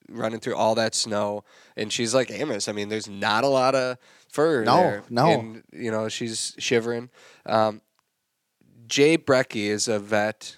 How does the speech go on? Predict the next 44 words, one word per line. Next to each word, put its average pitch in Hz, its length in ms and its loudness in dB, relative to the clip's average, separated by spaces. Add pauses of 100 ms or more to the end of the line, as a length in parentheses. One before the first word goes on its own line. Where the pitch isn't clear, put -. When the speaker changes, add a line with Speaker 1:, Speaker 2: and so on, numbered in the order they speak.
(160)
Speaker 1:
out 107 180 0
of 101 120 -12
Colorado, 104 880 0
and 104 520 -4
we've 113 140 -6
had 117 180 2
him 120 160 2
on 110 140 2
the 107 60 -6
show 113 120 -4
a 104 60 -4
couple 107 240 -8
times. 104 440 -4 (400)
Uh, 107 220 0
congrats 123 460 0
to 117 80 -8
Jay. 113 320 0
He 110 80 -4
just 107 260 -4
had 104 140 -2
a - 20 -10
baby 101 340 -6
yesterday. 107 280 0
Speaker 2:
Oh, 120 640 4
Speaker 1:
Yeah, 139 180 2
Speaker 2:
awesome. 101 340 0
Speaker 1:
on 110 100 -4
Speaker 2:
How 123 180 4
Speaker 1:
my 104 200 0
daughter's 110 540 -2
birthday. 120 500 -6
Yeah. 349 60 -14 (260)
Speaker 2:
Very 117 380 6
cool. 117 280 2
Speaker 1:
Yeah, 139 200 6
Jay 156 500 6
and 139 80 6
I 139 160 6
were 139 100 4
gonna 123 220 0
talk 123 320 0
about 113 400 0
how 117 160 4
to 113 180 -2